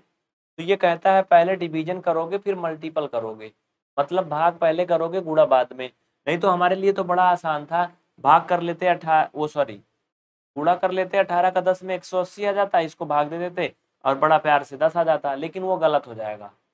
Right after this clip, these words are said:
फिर board मास का rule यहाँ पे apply नहीं होगा इस तरह से। तो हमें apply करेंगे तो पहले इसको भाग करेंगे।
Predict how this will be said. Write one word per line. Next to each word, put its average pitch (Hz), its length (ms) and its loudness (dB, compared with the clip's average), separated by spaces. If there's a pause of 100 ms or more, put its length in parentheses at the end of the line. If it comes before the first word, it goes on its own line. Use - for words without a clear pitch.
(100)
फिर 160 100 -6
board 156 200 -2
मास 160 220 0
का 165 100 -8
rule 156 180 -6
यहाँ 143 180 -4
पे 143 100 0
apply 139 340 0
नहीं 127 220 -14
होगा 117 220 -4
इस 123 140 -8
तरह 120 200 -2
से। 117 160 -10 (500)
तो 165 60 4
हमें 180 300 0
apply 190 320 2
करेंगे 185 360 -2
तो 196 100 -8
पहले 180 240 -2
इसको 175 200 -10
भाग 127 220 -4
करेंगे। 127 420 -8